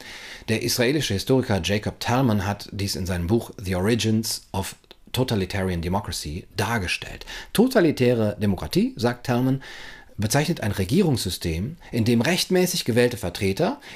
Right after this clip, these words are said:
die Integrität eines Nationalstaats wahren, dessen Bürger, obwohl sie das Wahlrecht erhalten, wenig oder gar keine Beteiligung am Entscheidungsprozess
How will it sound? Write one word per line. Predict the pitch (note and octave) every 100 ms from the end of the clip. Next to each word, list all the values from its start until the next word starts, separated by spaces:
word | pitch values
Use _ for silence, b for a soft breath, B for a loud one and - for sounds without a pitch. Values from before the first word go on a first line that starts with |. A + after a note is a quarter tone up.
| -
die | C3+
Integrität | - C#4+ A#3+ E3 B2+ D3 C3 B2+
eines | A#2 A2
Nationalstaats | A2 G2+ G#2 G2 G2 - F2+ E2+ F2
wahren, | F#2+ G2 G2+ A#2 F#3+ D4+ A#3+
dessen | C3+ - G2+
Bürger, | A2+ C3 C3+ D#3+ C4 B2+
obwohl | A#2 A#3+
sie | D3+
das | G#2 G#2
Wahlrecht | G#2+ A2+ G#2+
erhalten, | - G2 C#3+ F#3 B2+ G#2
wenig | E3 B3+ B3+ B3 -
oder | D3+ D3
gar | C3 C3+
keine | C#3+ C3+ A#2
Beteiligung | G#2+ A2+ B2 A#2+ A#2 -
am | A2+
Entscheidungsprozess | A2 G#2 G#2 F#2+ - F2 F2+ F2